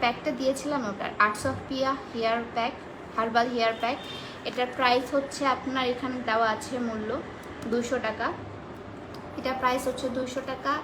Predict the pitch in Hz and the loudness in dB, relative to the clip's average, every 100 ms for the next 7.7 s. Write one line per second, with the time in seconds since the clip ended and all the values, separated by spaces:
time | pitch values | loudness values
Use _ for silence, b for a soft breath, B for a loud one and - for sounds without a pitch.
0 | - - - 226 226 233 247 247 233 214 | -6 -14 -6 -2 0 0 0 0 2 2
1 | 220 262 233 247 269 262 240 247 240 233 | 4 2 0 0 0 2 2 4 2 -2
2 | - 262 269 B B - - - 226 254 | -4 -4 -4 B B -12 -12 -4 -2 -2
3 | 247 254 254 262 254 247 254 - 277 220 | 2 4 4 2 4 4 4 2 0 0
4 | 208 208 208 - 254 262 254 254 254 240 | 0 -4 -4 -6 -4 -2 0 0 2 2
5 | 247 262 269 320 320 330 320 302 294 330 | 2 -2 -4 -4 2 2 4 2 2 0
6 | 320 311 311 302 302 277 262 247 277 294 | 0 -2 -2 -2 0 0 0 0 0 -2
7 | 233 - 226 214 208 202 233 | -4 -4 -8 -6 -6 -4 -6